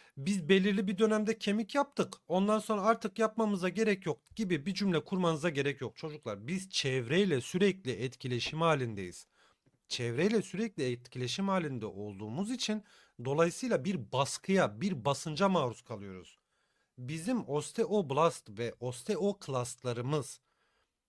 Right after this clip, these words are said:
sürekli yapıp yıktığı için aslında vücuda binen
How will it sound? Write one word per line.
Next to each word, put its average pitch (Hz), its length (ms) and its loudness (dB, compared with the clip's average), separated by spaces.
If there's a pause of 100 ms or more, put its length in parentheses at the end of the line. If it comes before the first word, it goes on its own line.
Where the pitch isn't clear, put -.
(120)
sürekli 151 680 -2
yapıp 135 340 -2
yıktığı 127 320 -4
için 254 480 0 (360)
aslında 185 500 -2
vücuda 131 800 -2
binen 214 400 2